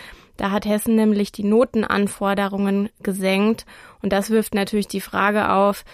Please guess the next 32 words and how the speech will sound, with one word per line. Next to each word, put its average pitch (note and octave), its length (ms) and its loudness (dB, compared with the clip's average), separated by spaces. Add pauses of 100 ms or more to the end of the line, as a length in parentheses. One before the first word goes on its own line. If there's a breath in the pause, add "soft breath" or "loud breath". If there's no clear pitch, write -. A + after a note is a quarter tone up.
(260 loud breath)
ist - 180 -2
das G3+ 160 -2
der G3+ 160 0
richtige G3 500 -2
Weg? A3+ 460 2 (460 loud breath)
Welche G3+ 320 0
Folgen A3+ 440 4
hat A3 140 2
das A3 180 0
vielleicht? G#3+ 600 0
Wie G3+ 500 -2
handhaben G3+ 560 0
jetzt F#3+ 260 -4
andere G#3+ 380 0
Bundesländer G#3 960 0
auch G3+ 160 -2
diese G#3 260 -6
Geschichte? G#3 460 -4
Und G3 140 -4 (440 loud breath)
was - 380 -2
muss A3+ 260 2
man G3+ 160 2
eigentlich G3 380 0
noch G#3 260 0
machen, G#3 480 2
um G3+ 300 0 (380 loud breath)
dem G#3 160 4
Nachwuchsmangel G#3 1040 2 (200 loud breath)
von G#3 240 2
Seiten G3 320 0
der F#3+ 140 2
Justiz, - 840 -4